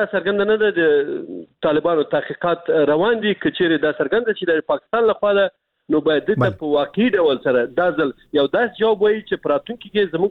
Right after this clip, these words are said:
Speaker 1: په پاکه خاوره د
Speaker 2: بله.
Speaker 1: پاکستان تیاري ونه ګرځي او بمبار ته ونه کړي. دا، اه، د افغانستان د ملي منافعو خلاف یو عمل ده او د افغانستان په خاوره تعرض د دوی پخوا هم کړی ده. پخوا هم هسې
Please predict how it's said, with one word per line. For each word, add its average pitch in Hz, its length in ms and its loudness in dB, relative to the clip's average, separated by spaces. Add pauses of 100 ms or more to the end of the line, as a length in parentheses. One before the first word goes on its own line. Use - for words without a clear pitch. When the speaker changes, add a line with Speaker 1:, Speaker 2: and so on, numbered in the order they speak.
Speaker 1:
په 226 60 -2
پاکه 185 320 -4
خاوره 190 400 0 (340)
د 143 120 -2
Speaker 2:
بله. 147 140 2
Speaker 1:
پاکستان 180 600 -2
تیاري 147 340 2
ونه 220 180 2
ګرځي 202 240 0
او - 80 0
بمبار 156 340 -2
ته 151 140 -4
ونه 135 160 0
کړي. 123 200 -2 (440)
دا، 208 140 2 (400)
اه، 156 320 2 (720)
د - 20 2 (600)
افغانستان 202 840 -2 (200)
د 139 340 2
ملي 165 200 2
منافعو 170 460 2
خلاف 156 540 -2
یو 147 180 0
عمل 196 220 0
ده 214 100 -2
او 180 220 0
د 147 100 -2
افغانستان 151 560 -2 (280)
په 143 80 0
خاوره 185 320 2
تعرض 170 420 0
د 180 180 0
دوی 190 60 2
پخوا 208 420 -2
هم 240 80 -2
کړی 214 240 0
ده. 196 180 0 (340)
پخوا 214 280 0
هم 220 260 0
هسې 185 460 0